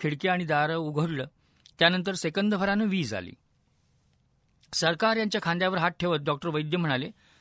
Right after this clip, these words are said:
"तुम्ही किती लवकर नर्व्हस होता." सरकार यांनी हसायचा प्रयत्न केला. "हा, काही का असेना, आत्ता तुमच्या जीवाला धोका नाही असं वाटतं."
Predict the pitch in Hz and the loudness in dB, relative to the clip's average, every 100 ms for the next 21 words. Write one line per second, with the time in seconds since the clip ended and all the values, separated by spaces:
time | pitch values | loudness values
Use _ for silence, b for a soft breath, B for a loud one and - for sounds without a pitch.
0 | b - 208 262 294 233 330 226 156 160 | b -2 2 2 0 -6 -4 0 0 0
1 | - 294 226 156 143 117 - 90 - _ | -4 -2 2 2 0 -4 -6 -10 -12 _
2 | _ _ _ - 156 156 202 214 185 135 | _ _ _ -2 -2 0 0 0 0 -2
3 | 160 202 196 180 196 175 113 98 - - | -2 -2 -2 -2 -2 -4 -8 -8 -12 -16
4 | _ b b b 208 202 - 185 277 208 | _ b b b -8 -4 0 0 2 0
5 | 113 - 90 92 b b b b 143 151 | 0 -4 -12 -14 b b b b -2 0
6 | - 240 233 202 208 165 175 190 180 131 | -2 -2 -2 -2 -2 -2 -2 -2 -2 -2
7 | 139 - 180 139 135 165 120 117 92 - | -2 0 0 0 0 0 -2 -4 -8 -10
8 | - | -14